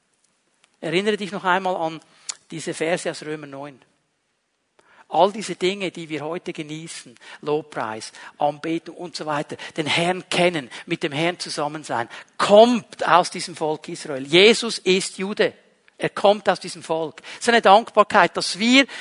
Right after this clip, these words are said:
Paulus sagt es dann in Römer elf, eingepfropft sind in diesen Ölbaum.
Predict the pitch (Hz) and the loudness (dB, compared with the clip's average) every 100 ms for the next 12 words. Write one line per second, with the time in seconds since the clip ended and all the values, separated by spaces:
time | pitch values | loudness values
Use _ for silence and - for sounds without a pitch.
0 | - - 190 196 196 - 190 240 - - | -16 2 8 8 6 2 2 2 -2 -6
1 | - 208 208 190 180 175 175 160 185 202 | 2 2 2 -2 -2 -2 0 4 4 2
2 | - - - - - 202 226 277 277 269 | -8 -14 -18 -4 6 10 10 8 6 4
3 | 254 - 247 247 - - - 240 185 185 | 0 6 8 8 6 -8 -2 -2 -2 -10
4 | 190 165 196 196 196 196 220 165 139 117 | -10 -10 -2 2 4 6 8 8 6 -2